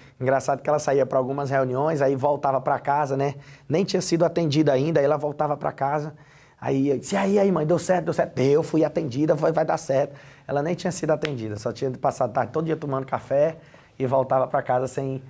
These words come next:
e no outro dia ela ia de novo e tal, tal, tal. E Deus ia, eu acho que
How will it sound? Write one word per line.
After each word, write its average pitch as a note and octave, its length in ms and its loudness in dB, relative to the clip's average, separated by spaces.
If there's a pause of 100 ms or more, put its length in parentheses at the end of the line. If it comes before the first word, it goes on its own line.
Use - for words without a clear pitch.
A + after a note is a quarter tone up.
(200)
e C3+ 80 -2
no C3 100 4
outro C#3+ 240 0
dia C3+ 140 2
ela C#3 140 4
ia C#3 140 2
de C3 140 -4
novo C#3 440 2
e - 20 -4
tal, C#3 220 2
tal, C#3 160 -2
tal. C3+ 400 0 (420)
E C3 100 -4
Deus C3+ 340 4
ia, F3+ 400 4
eu D3 140 0
acho C#3 160 -2
que D3+ 500 -4